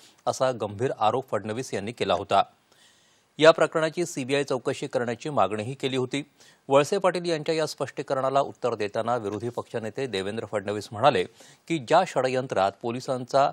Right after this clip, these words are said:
सहभाग असल्याचे पुरावे आहेत, त्याचा तपास पोलीस किंवा सीआयडी कसा करू शकतील? त्यामुळे या प्रकरणाचा पारदर्शक तपास होण्यासाठी ते सीबीआयकडे दिलं जावं अशी आमची मागणी आहे, असं फडणवीस म्हणाले.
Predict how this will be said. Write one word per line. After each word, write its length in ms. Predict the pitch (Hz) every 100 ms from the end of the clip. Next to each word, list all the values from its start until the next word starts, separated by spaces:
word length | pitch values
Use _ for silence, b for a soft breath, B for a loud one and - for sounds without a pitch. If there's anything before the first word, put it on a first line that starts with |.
| - b b _ _ -
सहभाग 420 | 139 123 160 175
असल्याचे 440 | 156 147 139 151
पुरावे 340 | 147 120 113 120
आहेत, 300 | 110 117 156 _ b -
त्याचा 220 | 127 139
तपास 500 | - 131 135 139 -
पोलीस 320 | 123 120 143
किंवा 220 | - 139
सीआयडी 380 | 135 131 127 131
कसा 260 | 147 165 180
करू 200 | 139 120
शकतील? 440 | - - 104 98 - B B
त्यामुळे 340 | 139 143 98 113
या 120 | 123
प्रकरणाचा 520 | 120 113 127 127 143
पारदर्शक 600 | 143 107 104 110 156 -
तपास 220 | 143 143
होण्यासाठी 580 | - 135 120 156 123 90 - B B
ते 100 | 147
सीबीआयकडे 640 | - 123 123 143 143 147
दिलं 200 | 139 135
जावं 280 | 135 135 139
अशी 180 | 123 147
आमची 280 | 117 110 127
मागणी 340 | 113 104 127
आहे, 240 | 127 117 147
असं 240 | 107 127 -
फडणवीस 440 | 95 95 92 -
म्हणाले. 320 | 95 98 92